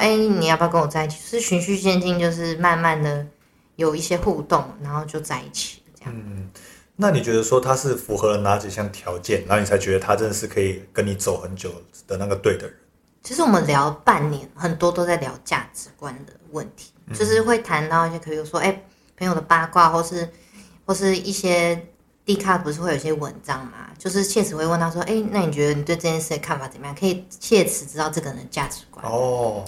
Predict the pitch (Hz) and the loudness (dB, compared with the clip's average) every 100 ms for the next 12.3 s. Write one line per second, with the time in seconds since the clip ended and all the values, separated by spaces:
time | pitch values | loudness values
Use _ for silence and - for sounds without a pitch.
0 | - 165 - - 214 165 160 - 180 143 | -8 2 2 4 2 2 -2 -4 -2 2
1 | 135 156 151 147 143 143 139 113 110 92 | 4 6 8 10 12 10 8 2 2 0
2 | 87 - - 165 120 110 - - _ - | -2 -10 -4 2 4 2 0 -10 _ 0
3 | 127 127 101 - 107 104 101 104 101 90 | 2 4 2 -2 -2 -2 -2 -2 -2 -4
4 | 92 90 - - _ 262 240 180 165 165 | -8 -10 -20 -20 _ 6 6 8 8 8
5 | 156 143 123 117 127 127 123 120 104 107 | 8 8 6 4 6 6 6 4 0 -2
6 | 104 110 101 - - 95 101 113 107 98 | 0 0 0 -6 -6 -4 -4 -2 0 0
7 | 107 101 104 95 92 92 92 - - 170 | 0 -2 -2 -4 -6 -14 -16 -18 -10 -6
8 | 156 143 143 143 107 98 - - 131 123 | -4 4 6 6 4 2 -2 0 6 6
9 | 123 107 104 104 92 95 95 110 104 90 | 4 -4 -6 -6 -6 -8 2 2 2 -4
10 | - - - 117 104 101 107 107 110 107 | -12 -14 -8 -2 -2 -2 -6 -10 -14 -14
11 | 98 95 92 - 202 185 160 147 - 196 | -14 -16 -16 2 4 6 4 -2 -2 0
12 | 160 147 143 | 0 0 -2